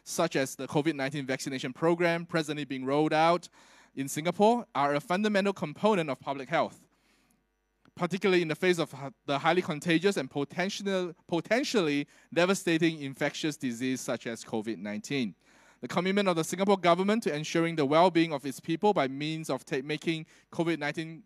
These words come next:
immunization available to all is laudable.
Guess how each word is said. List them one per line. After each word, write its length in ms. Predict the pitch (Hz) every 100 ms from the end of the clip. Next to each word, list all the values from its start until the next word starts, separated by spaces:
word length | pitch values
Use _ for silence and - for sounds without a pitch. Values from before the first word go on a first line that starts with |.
| -
immunization 720 | 143 151 143 127 139 - 190
available 400 | 143 139 151 170
to 140 | 170 139
all 180 | 151
is 180 | 175 127
laudable. 540 | 120 120 127 110 98